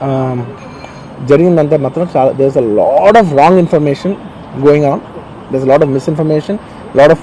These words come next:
false allegation, especially నా క్యారెక్టర్ అసాసినేషన్ చేసేసరికి. సార్ నేను సినిమా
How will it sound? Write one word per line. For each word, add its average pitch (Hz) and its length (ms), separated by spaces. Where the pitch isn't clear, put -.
false 156 260
allegation, 160 420
especially 240 520
నా 151 60
క్యారెక్టర్ 165 280
అసాసినేషన్ 160 540
చేసేసరికి. 170 460
సార్ 220 160
నేను 202 140
సినిమా 175 240